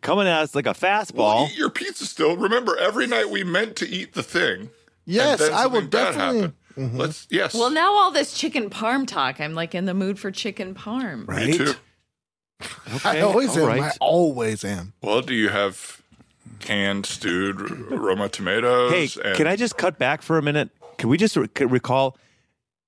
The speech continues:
Speaker 1: Ryan, did you go into our kitchen to preheat our oven earlier at four hundred fifty degrees?
Speaker 3: Yeah,
Speaker 1: Was that?
Speaker 3: yeah.
Speaker 1: Okay, just wanna make sure.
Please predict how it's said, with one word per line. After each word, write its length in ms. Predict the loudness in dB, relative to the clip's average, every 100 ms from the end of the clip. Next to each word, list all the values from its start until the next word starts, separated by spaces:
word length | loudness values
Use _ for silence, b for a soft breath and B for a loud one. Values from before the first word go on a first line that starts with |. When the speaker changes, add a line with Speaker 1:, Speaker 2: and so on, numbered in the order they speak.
| _ _ _ _ -20 _ _ _ _ _ _ -2
Speaker 1:
Ryan, 240 | 0 0
did 180 | -2 0
you 80 | 2
go 200 | 4 4
into 120 | 4
our 160 | 2
kitchen 320 | 2 0 2 2
to 80 |
preheat 360 | 4 4 4 4 2
our 200 | 2 4
oven 260 | 2 2
earlier 680 | 2 4 4 4 4 2 0
at 160 | 0 0
four 220 | 2 4
hundred 220 | 4 2 -2
fifty 240 | 0 2
degrees? 400 | 2 4 4 4
Speaker 3:
Yeah, 100 | 4
Speaker 1:
Was 120 | 2
that? 280 | 2 0 -6
Speaker 3:
yeah. 260 | -10 -10 -8 -2
Speaker 1:
Okay, 460 | -2 0 -2 -2 -8 -14
just 160 | -8
wanna 120 | -6 -4
make 160 | -6
sure. 360 | -4 -4 -4